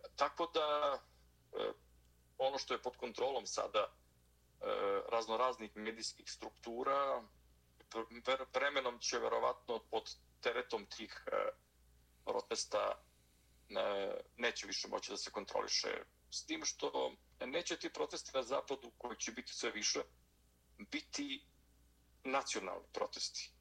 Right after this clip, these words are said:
Nisu to protesti kao na istoku Evrope, oko nekih nacionalnih pitanja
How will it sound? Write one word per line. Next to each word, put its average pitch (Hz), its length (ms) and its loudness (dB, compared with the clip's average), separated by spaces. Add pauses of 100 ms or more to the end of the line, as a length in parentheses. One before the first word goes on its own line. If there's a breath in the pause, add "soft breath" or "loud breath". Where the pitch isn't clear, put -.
Nisu - 300 -2
to - 200 -2
protesti 117 460 -2
kao 110 160 2
na 107 80 -4
istoku - 340 -8
Evrope, - 400 -6 (160)
oko 117 300 0
nekih - 320 -4
nacionalnih - 560 -2
pitanja - 420 -8